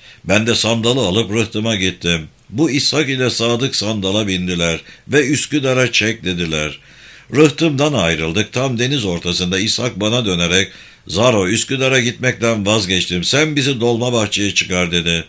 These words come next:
Ben de Dolmabahçe rıhtımına yanaştım. Bu İshak benim yüzümü okşayarak,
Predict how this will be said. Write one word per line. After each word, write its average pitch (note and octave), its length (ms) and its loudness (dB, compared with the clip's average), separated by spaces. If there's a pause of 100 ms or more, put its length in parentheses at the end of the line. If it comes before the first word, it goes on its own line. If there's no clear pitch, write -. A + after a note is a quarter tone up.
(500)
Ben A2 220 2
de B2+ 120 2
Dolmabahçe C#3+ 640 2
rıhtımına G#2+ 520 -2
yanaştım. F2 680 -2 (540)
Bu F#3 160 6
İshak D#3+ 420 2
benim D3+ 280 2
yüzümü C#3+ 340 0
okşayarak, G2 680 0